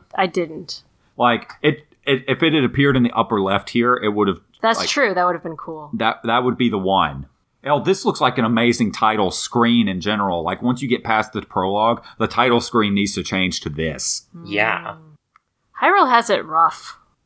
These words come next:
Speaker 1: They just got rid of that giant threat. <laughs>
Speaker 2: Yeah.
Speaker 1: There was just a giant beast rampaging through the field.
Speaker 2: Yeah.
Speaker 1: What is this <laughs> nonsense? And the monsters are back. And they're worse.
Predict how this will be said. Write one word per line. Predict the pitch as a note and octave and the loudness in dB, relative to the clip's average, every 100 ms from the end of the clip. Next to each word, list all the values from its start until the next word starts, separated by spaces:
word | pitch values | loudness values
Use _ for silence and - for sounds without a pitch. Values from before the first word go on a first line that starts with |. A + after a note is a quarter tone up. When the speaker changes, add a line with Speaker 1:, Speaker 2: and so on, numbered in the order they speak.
| - | 0
Speaker 1:
They | E4 B3+ | 2 2
just | - G3+ G#3 - | 2 2 2 2
got | G3+ G3 D3+ | 2 2 4
rid | F3+ | 2
of | F3+ D#3+ | 2 2
that | E3+ E3 - _ - | 0 0 -6 _ 0
giant | F3+ F3 E3+ - | 2 4 0 -6
threat. | - D#3 D#3 - | -4 -2 -2 -4
<laughs> | A3+ - _ _ _ - | -8 -10 _ _ _ -2
Speaker 2:
Yeah. | F#2 F#2+ F#2+ - _ | 2 2 2 -2 _
Speaker 1:
There | G3 | -6
was | E3 | -6
just | - A#3 B3 A#3+ | -2 2 2 0
a | G3 | -2
giant | G3 F#3+ F#3+ C#3 | 2 2 2 0
beast | F3 F3 F3+ - - | 0 0 0 -4 -8
rampaging | F3 F3 F3+ F#3+ F3 D#3+ E3 D3+ | -2 2 2 2 0 0 -6 -6
through | E3 D#3+ D#3 D3+ - _ _ _ | -10 -8 -8 -10 -12 _ _ _
the | E3+ | -2
field. | - E3+ D3+ D#3 C#3+ - - _ _ _ | 2 4 6 4 2 -10 -18 _ _ _
Speaker 2:
Yeah. | A2+ A#2 B2 - _ _ | 2 2 0 -8 _ _
Speaker 1:
What | - F#3+ G#3+ | -4 0 2
is | G3+ F3 | 0 -2
this | F#3 - | -2 -2
<laughs> | |
nonsense? | E3+ - - - - - - _ _ _ _ B3 | -4 -4 -8 -8 -8 -6 -6 _ _ _ _ -2
And | A#3 | 2
the | A#3+ | 2
monsters | G#3+ - - - G3 - | 2 0 -4 -2 -2 0
are | G3 | -2
back. | - - - _ - _ _ _ _ - | 0 -4 -4 _ -20 _ _ _ _ -2
And | - C#4+ | 0 4
they're | C#4 | 2
worse. | A#3+ G3+ - - - | 4 2 2 -4 -10